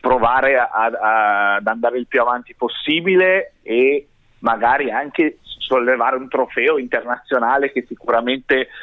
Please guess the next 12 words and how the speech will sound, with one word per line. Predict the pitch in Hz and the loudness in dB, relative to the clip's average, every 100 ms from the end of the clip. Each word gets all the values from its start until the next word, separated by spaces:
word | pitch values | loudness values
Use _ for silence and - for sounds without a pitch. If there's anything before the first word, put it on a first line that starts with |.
| - - - | -18 -16 -4
eh, | 117 107 110 80 - 92 - | 0 2 2 0 -2 -4 -2
che, | 104 82 | -2 0
soprattutto | 98 104 - 113 110 | -2 -4 -4 -6 -2
in | 139 | -2
Italia, | 123 113 123 120 | 0 0 2 2
che | 117 | 2
ultimamente | 113 107 113 110 123 123 | 0 -2 0 0 0 0
non | 117 98 | -2 -2
<laughs> | |
vinciamo | 147 139 113 123 127 | -2 -2 0 0 0
praticamente | - 117 - 120 127 131 | -2 -6 -2 0 0 0
mai, | 127 131 147 156 | 0 2 2 0